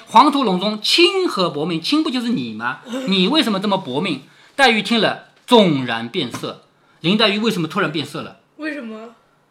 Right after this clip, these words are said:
Speaker 1: 这里就告诉你，这篇文章其实不是纪念晴雯的，是纪念林黛玉的，知道了吗？林黛玉突然变色，这一句话作者没有告诉你什么原因，我们所有读《红楼梦》的人都知道，这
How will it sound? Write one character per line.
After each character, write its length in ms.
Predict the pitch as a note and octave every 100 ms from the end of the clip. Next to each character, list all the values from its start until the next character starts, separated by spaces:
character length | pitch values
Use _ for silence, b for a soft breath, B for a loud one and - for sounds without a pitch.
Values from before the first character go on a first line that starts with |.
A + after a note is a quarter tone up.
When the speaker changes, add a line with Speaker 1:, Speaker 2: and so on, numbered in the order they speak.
| _ _
Speaker 1:
这 60 | C#4+
里 100 | A#3
就 120 | G#3
告 140 | - G3+
诉 140 | F#3+
你， 240 | C#3+ A2+ - _ -
这 120 | C4
篇 160 | G#3+
文 160 | F3+ E3
章 140 | G3
其 220 | F#3 G3+ G#3+
实 120 | F3
不 200 | - F3
是 100 | E3
纪 200 | E3+ F#3 C#3
念 300 | C3+ B2 B2+
晴 240 | - C#3
雯 120 | G#2+ G#2+
的， 180 | F#2+ -
是 200 | - G3+
纪 240 | - G3 D3+
念 320 | C3 A#2 G#2+
林 160 | A2
黛 160 | A2 G#2+
玉 140 | A2+
的， 160 | G#2+ F2+ _ _ _ _ _
知 100 | C3
道 140 | B2+
了 80 | A2
吗？ 160 | G2+ - _ _ b b b
林 180 | D#3+ G3+
黛 120 | A#3
玉 100 | G3
突 360 | F#3 - C4+ B3
然 220 | F#3 D3+
变 180 | F3+ B2+
色， 320 | - B2+ - b b
这 140 | - B3
一 80 | F#3+
句 100 | F#3+
话 420 | F#3+ E3 - - _ -
作 200 | D4 G#3+
者 140 | F#3+
没 140 | F#3
有 100 | A3+
告 160 | G#3+ A3
诉 120 | F#3
你 120 | F3
什 160 | D3+ D3
么 80 | E3+
原 220 | C#3 C3
因， 240 | C#3 C#3+ b b
我 80 | E3
们 120 | A3+
所 280 | A3 G3 B3
有 120 | F#3+
读 180 | D3+ F#3+
《红 260 | - D3+ F#3
楼 160 | F#3
梦》 140 | G#3+ F#3+
的 80 | D3
人 300 | B2 A#2+ -
都 220 | A3 G#3
知 160 | F3 E3+
道， 260 | A#2+ - - -
这 260 | A#3 E3+